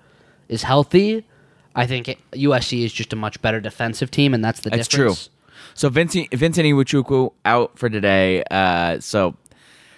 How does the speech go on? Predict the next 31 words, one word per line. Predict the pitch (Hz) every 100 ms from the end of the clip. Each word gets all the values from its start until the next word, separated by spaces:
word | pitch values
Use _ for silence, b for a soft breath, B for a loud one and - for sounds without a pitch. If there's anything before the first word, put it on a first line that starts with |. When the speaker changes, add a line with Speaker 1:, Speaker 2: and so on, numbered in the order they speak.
| b
Speaker 2:
that, | 101 131 139 - - _ _
I | -
think, | 123 143 131 -
I | 123
think | 147 131
U | 139
S | 135
C | 120
does | 101 107 85
miss | 101 -
him. | 85 76 -
It's | 117 -
shocking | - 120 139 - 95
Speaker 1:
Mm-hmm. |
Speaker 2:
how | 101 104
Speaker 1:
Oh, |
Speaker 2:
much | 104 104
Speaker 1:
definitely. | 143 - 127 107 95 -
Speaker 2:
those | 123 127 113
fifteen | - 127 - 147 131 113
minutes | 107 117
he | 143
can | 135 139
provide | 139 147 151 131 - _ b b b -
changes | 131 127 117 104
stuff | - 107 92
for, | - 92 82 -
for | 101
U | 92 85
S | 82
C. | 98 78